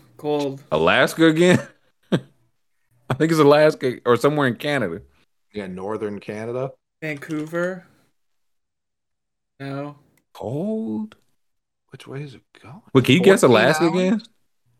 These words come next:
Speaker 2: Li-, I just would, like, we're not getting any warms, and what is fourteen hours away? Uh, uh, Anchorage.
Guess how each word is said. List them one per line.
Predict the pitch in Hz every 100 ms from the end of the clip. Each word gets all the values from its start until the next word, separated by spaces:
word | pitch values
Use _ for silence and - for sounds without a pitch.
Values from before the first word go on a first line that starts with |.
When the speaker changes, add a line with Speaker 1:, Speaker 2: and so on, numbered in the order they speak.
| _ _ _ _ _ _ _ _
Speaker 2:
Li-, | 101 113
I | 120
just | 139
would, | 135
like, | 113 107
we're | 107 127
not | 139
getting | 127 107
any | 87 117 107
warms, | 90 98 95 71 69 -
and | 82 82
what | 110
is | 101
fourteen | - 98 107 - 98
hours | 90 87 76
away? | 67 82 - - _ _
Uh, | - 85 85
uh, | 80 78 76 -
Anchorage. | 92 85 65 - -